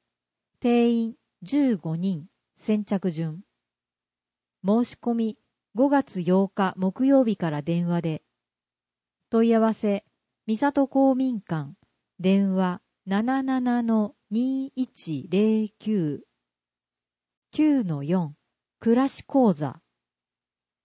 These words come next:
九の四の一、季節の寄せ植え教室。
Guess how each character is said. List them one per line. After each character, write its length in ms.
九 320
の 280
四 360
の 240
一、 480
季 140
節 320
の 140
寄 160
せ 200
植 140
え 60
教 260
室。 440